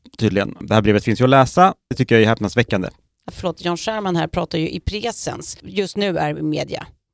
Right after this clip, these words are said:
Speaker 2: inte bra på att göra, alltså, vi,
Speaker 1: Ja.
Speaker 2: vi är urusla på,
Speaker 1: Ja,
Speaker 2: media,
Speaker 1: jo.
Speaker 2: på bevakning. Det säger
Speaker 1: Jo.
Speaker 2: ingenting om vad som är möjligt framåt.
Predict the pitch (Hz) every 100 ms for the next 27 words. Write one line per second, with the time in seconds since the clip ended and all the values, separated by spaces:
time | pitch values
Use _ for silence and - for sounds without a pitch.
0 | _ 311 _ _ _ _ _ _ 220 175
1 | 160 147 143 151 151 147 - 143 156 160
2 | 151 156 - 180 - - 139 143 196 180
3 | 160 160 156 131 127 135 131 127 127 170
4 | 160 160 165 160 170 127 123 139 175 170
5 | 165 165 - 160 165 170 - 233 160 -